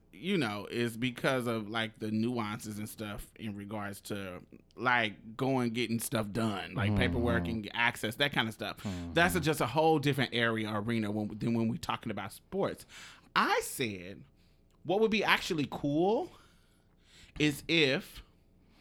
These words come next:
Speaker 1: we had, keep 'em, uh, g-, keep the separate categories just for, tra-, tra-, you know, whatever, tradition's sake, I guess, whatever.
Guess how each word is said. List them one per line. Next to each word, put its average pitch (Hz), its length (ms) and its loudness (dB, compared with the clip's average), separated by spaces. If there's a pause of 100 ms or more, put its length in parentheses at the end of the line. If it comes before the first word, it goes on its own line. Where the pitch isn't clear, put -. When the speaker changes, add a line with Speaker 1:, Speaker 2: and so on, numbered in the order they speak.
(520)
Speaker 1:
we 175 220 0
had, 110 580 0 (760)
keep - 240 0
'em, 269 320 2
uh, 180 80 -2
g-, 151 220 -12 (320)
keep - 320 -4
the 220 100 2
separate 180 380 0
categories 117 720 -2 (240)
just 175 240 -8
for, 135 260 -6
tra-, 131 180 -10
tra-, 123 380 -12 (260)
you 104 300 -4
know, 107 300 -2
whatever, 117 420 -2
tradition's 113 480 -6
sake, 101 220 -10
I 98 40 -10
guess, 95 340 -12
whatever. 90 560 -10